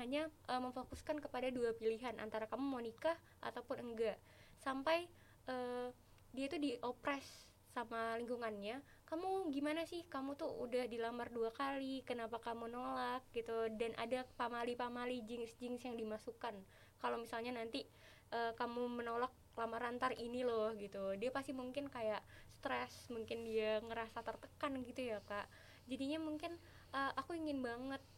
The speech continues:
kita itu punya hak untuk memilih apa yang kita inginkan.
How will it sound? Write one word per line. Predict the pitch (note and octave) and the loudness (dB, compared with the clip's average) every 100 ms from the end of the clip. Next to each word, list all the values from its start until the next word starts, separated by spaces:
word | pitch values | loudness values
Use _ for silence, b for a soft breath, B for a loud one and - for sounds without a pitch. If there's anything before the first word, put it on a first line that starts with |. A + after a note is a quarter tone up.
| - | -18
kita | - B3+ B3+ | -8 -2 0
itu | C#4+ | 0
punya | C#4 B3+ A#3+ A#3+ B3+ - - B3+ | 0 -2 -2 -4 -6 -10 -6 -6
hak | - | -4
untuk | A#3+ A#3 A#3 | -6 -6 -6
memilih | A3+ A3+ A3+ A#3+ | -4 -2 -4 -4
apa | A3 A3+ | -4 -2
yang | A3 A3 | -4 -4
kita | A3 - | -6 -6
inginkan. | A3 G#3+ G#3 G3 F#3 | -6 -6 -6 -8 -10